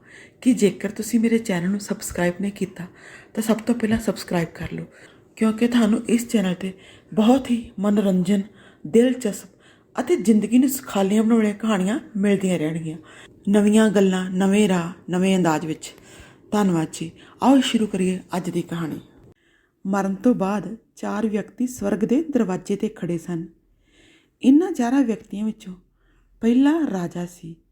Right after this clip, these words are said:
ਦੂਜਾ ਵਪਾਰੀ ਸੀ, ਤੀਜਾ ਇੱਕ ਪੰਡਿਤ ਤੇ ਚੌਥਾ ਇੱਕ ਮਜ਼ਦੂਰ ਸੀ। ਇਨ੍ਹਾਂ ਚਾਰਾਂ ਵਿੱਚੋਂ ਕੋਈ ਨਹੀਂ ਸੀ ਜਾਣਦਾ ਕੌਣ ਸਵਰਗ ਵਿੱਚ ਪ੍ਰਵੇਸ਼ ਕਰ ਸਕੇਗਾ ਤੇ ਕੌਣ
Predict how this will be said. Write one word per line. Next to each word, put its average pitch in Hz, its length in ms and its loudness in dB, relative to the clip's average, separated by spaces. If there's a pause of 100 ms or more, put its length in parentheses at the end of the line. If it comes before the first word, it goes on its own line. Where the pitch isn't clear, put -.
(560)
ਦੂਜਾ 202 420 0
ਵਪਾਰੀ 190 480 -2
ਸੀ, 170 320 -8 (600)
ਤੀਜਾ 208 340 0
ਇੱਕ 220 240 -6
ਪੰਡਿਤ 175 400 -6 (600)
ਤੇ 247 80 -2
ਚੌਥਾ 220 460 0
ਇੱਕ 247 180 0 (240)
ਮਜ਼ਦੂਰ 185 440 -4
ਸੀ। 175 280 -12 (1600)
ਇਨ੍ਹਾਂ 240 300 4
ਚਾਰਾਂ 220 400 -2
ਵਿੱਚੋਂ 214 300 -6 (400)
ਕੋਈ 214 320 4
ਨਹੀਂ 294 140 6
ਸੀ 302 160 0
ਜਾਣਦਾ 180 500 -6 (800)
ਕੌਣ 226 260 2
ਸਵਰਗ 196 360 -4
ਵਿੱਚ 262 180 0
ਪ੍ਰਵੇਸ਼ 220 460 -2
ਕਰ 226 120 -6
ਸਕੇਗਾ 233 460 -6 (680)
ਤੇ 226 80 -4
ਕੌਣ 240 320 2